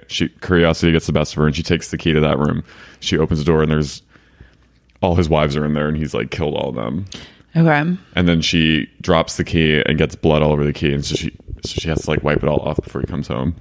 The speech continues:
Speaker 1: And then he, she gets saved by a Hawkeye.
Speaker 2: Wow.
Speaker 1: But I'm not saying David Foster is Bluebeard, but it's like he has,
Speaker 2: He's
Speaker 1: he's
Speaker 2: a, has a Bluebeard energy. Yeah.
Speaker 1: the bl-,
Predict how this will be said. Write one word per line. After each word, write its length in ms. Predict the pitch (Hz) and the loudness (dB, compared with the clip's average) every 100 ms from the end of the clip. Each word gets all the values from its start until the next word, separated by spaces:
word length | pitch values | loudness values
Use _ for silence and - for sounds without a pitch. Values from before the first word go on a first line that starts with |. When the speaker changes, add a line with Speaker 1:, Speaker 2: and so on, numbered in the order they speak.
| - | -2
Speaker 1:
And 80 | 87 | 2
then 240 | 85 80 - | 4 2 0
he, 180 | 90 78 | -2 0
she 160 | - 82 | 0 0
gets 160 | 80 | 0
saved 220 | - 78 | 0 0
by 120 | 73 78 | 2 0
a 60 | |
Hawkeye. 440 | 73 69 - 64 85 - - - _ _ _ - - - _ _ | 0 -2 -2 -2 -4 -8 -20 -20 _ _ _ -20 -20 -20 _ _
Speaker 2:
Wow. 480 | 160 156 196 156 170 165 - - - | -8 -6 -6 -10 -12 -16 -20 -20 -12
Speaker 1:
But 180 | 85 - | -12 -8
I'm 60 | |
not 160 | 127 143 | -6 0
saying 160 | 147 | 2
David 260 | 135 127 127 | 4 4 2
Foster 340 | 123 113 120 107 | 2 2 4 4
is 80 | |
Bluebeard, 480 | 85 110 104 92 87 | 4 4 6 4 4
but 100 | 95 | 2
it's 160 | 92 87 | 0 0
like 260 | 90 87 | -2 -2
he 160 | - 101 | -2 0
has, 240 | 95 95 | 0 0
Speaker 2:
He's 240 | 101 131 180 | 2 2 4
Speaker 1:
he's 40 | |
Speaker 2:
a, 260 | 185 175 165 | 2 0 -2
has 300 | 175 175 165 | 0 2 2
a 40 | |
Bluebeard 520 | 147 147 143 135 127 120 | 0 0 2 2 2 0
energy. 640 | 95 135 139 170 - 165 170 _ | -2 -6 -6 -6 -6 -6 -10 _
Yeah. 300 | 170 147 73 165 165 - - | -2 0 0 -6 -10 -10 -2
Speaker 1:
the 100 | |
bl-, 100 | 107 | -2